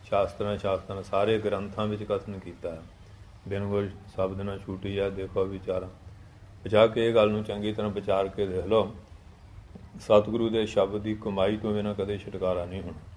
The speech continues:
"ਜੇ ਲੱਖ ਕਰਮ ਕਮਾਵੀ, ਬਿਨ ਗੁਰ ਅੰਧਿਆਰਾ ਰਹੋ।" ਜੇ ਲੱਖਾਂ ਤਰ੍ਹਾਂ ਵੀ ਕਰਮ ਕਮਾ ਲਓ, ਸਤਿਗੁਰੂ ਤੋਂ ਬਿਨਾਂ ਜਿਹੜਾ ਅਗਿਆਨਤਾ ਦਾ ਹਨੇਰਾ ਬਣਿਆ ਰਹਿੰਦਾ, ਦੂਰ ਨਹੀਂ ਹੁੰਦਾ।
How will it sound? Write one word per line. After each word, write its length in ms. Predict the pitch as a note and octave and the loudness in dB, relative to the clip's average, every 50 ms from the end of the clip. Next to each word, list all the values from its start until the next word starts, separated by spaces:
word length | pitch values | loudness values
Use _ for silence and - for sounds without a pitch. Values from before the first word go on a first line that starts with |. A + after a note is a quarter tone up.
| - - - - - - - - - - - - | -18 -20 -20 -20 -20 -20 -20 -20 -20 -20 -18 -12
"ਜੇ 180 | - F#2 G2 G#2 | -4 2 2 4
ਲੱਖ 220 | G2+ G2+ F#2+ F#2 | 6 6 4 4
ਕਰਮ 260 | - A#2 A2+ G2 G2+ G2 | 4 0 0 0 -2 -8
ਕਮਾਵੀ, 440 | G2+ G2 G2 F#2+ G2 G2 G2+ G2 | -6 -2 0 0 2 0 0 -6
ਬਿਨ 220 | F#2+ F#2+ G2 G2 G2+ | -6 -6 -8 -8 -6
ਗੁਰ 340 | G2 G2+ G2+ G2 G2+ G#2 - | -4 -2 0 0 0 -2 -2
ਅੰਧਿਆਰਾ 440 | G#2 G2+ G2+ G2+ G2 F2+ E2+ F#2 G2 | -4 -4 0 2 2 2 2 2 2
ਰਹੋ।" 280 | G2+ F#2+ F2+ F#2+ F#2+ F#2+ - - - - - - - - - - - - - - | 2 2 2 0 -4 -6 -8 -16 -20 -20 -20 -20 -20 -20 -20 -20 -20 -20 -12 -4
ਜੇ 120 | A2 G#2+ G#2+ | -2 2 4
ਲੱਖਾਂ 300 | A2+ G#2+ G#2 G#2+ G#2+ G#2+ | 4 2 4 2 0 2
ਤਰ੍ਹਾਂ 220 | G#2+ G#2+ G#2+ G#2+ | 2 2 2 2
ਵੀ 180 | G#2+ A2 A2 G#2+ | 0 -2 0 2
ਕਰਮ 280 | G#2+ G2+ G2+ G#2 G#2 | 2 2 2 2 -2
ਕਮਾ 280 | G2+ - G2 F#2+ F#2+ F#2+ | -4 -4 -2 0 2 2
ਲਓ, 320 | G2+ A2 A2 G2+ F#2 - - - - - - - - - - - | 4 4 4 4 2 -2 -12 -16 -18 -20 -20 -20 -20 -20 -20 -10
ਸਤਿਗੁਰੂ 640 | - - G2 G2+ G2 G#2+ G#2 A2 A2 A2 G#2+ G#2 G#2 - - - - - - - - - | 0 0 0 2 0 -2 -4 -2 0 0 -2 -2 -4 -6 -14 -20 -20 -20 -20 -20 -14 -4
ਤੋਂ 160 | - A2 G#2 | 0 0 0
ਬਿਨਾਂ 340 | F#2+ G2 F#2+ F#2+ G2 G2 G2+ | 0 0 -4 -4 -2 -2 0
ਜਿਹੜਾ 320 | G#2 G#2 G#2 G#2+ G#2+ A2 - | 0 2 4 4 2 2 0
ਅਗਿਆਨਤਾ 520 | G#2+ G2+ G2+ G2+ G2 G2 G2+ G2+ G#2 G2+ G2+ | -4 -4 -4 -6 -6 -6 -2 2 2 2 4
ਦਾ 200 | G#2+ G#2 G2+ F#2+ | 2 0 0 -2
ਹਨੇਰਾ 280 | G2 F#2 F2+ G2 G2+ | -2 -4 -2 0 0
ਬਣਿਆ 340 | G2 F#2+ F#2+ F#2+ G2 G2 G2+ | 0 -2 -4 -8 -6 -6 -6
ਰਹਿੰਦਾ, 280 | G2+ G#2 G#2+ A2 A2 G#2+ | -4 -4 -2 0 0 0
ਦੂਰ 300 | G#2 G2 G2 G2 F#2 G2 | 0 -2 -6 -6 -6 -6
ਨਹੀਂ 180 | F#2+ G2 G#2 | -4 -4 -6
ਹੁੰਦਾ। 280 | F2 E2+ D#2+ D#2 D#2+ E2 | -6 -6 -10 -12 -14 -16